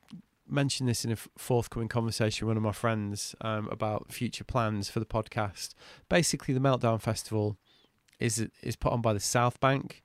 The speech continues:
Centre in the U K every year, and they get a curator to program it. So they've had, like, Grace Jones, David Bowie did it, um, you know, Robert Smith from The Cure's done it.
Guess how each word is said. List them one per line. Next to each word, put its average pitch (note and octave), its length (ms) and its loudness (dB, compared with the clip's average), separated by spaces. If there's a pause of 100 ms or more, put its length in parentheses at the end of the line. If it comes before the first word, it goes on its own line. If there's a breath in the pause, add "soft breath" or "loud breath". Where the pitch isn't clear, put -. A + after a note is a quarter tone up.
(360 soft breath)
Centre C3+ 680 0 (460 soft breath)
in B2 160 0
the A#2 80 2
U A#2+ 180 2
K - 140 0
every A#2 280 2
year, A#2 180 4
and A#2+ 120 0
they A#2+ 80 0
get - 160 0
a - 40 -4
curator A#2+ 720 0 (100)
to - 160 -10 (220)
program A#2 480 4
it. - 180 -4
So - 180 -4
they've A2 80 2
had, A2 160 4
like, G#2 160 2
Grace A2 360 2
Jones, A2 720 2 (440 soft breath)
David C3 360 2
Bowie A#2+ 560 4 (120)
did B2 160 4
it, A#2+ 240 2 (680 soft breath)
um, A#2 400 0 (400)
you C3 120 -2
know, A#2+ 100 2
Robert A#2+ 320 4
Smith B2 220 0
from A#2 140 -2
The A#2 60 0
Cure's C3+ 540 4
done C3 200 2
it. B2+ 180 2